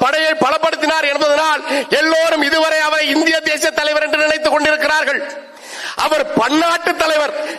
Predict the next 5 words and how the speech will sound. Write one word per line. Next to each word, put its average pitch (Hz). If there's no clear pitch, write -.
சர்வதேசிய 339
தலைவர். 302
அவர் 302
ஆசியாவுக்கு 330
உள்ளிட்ட 330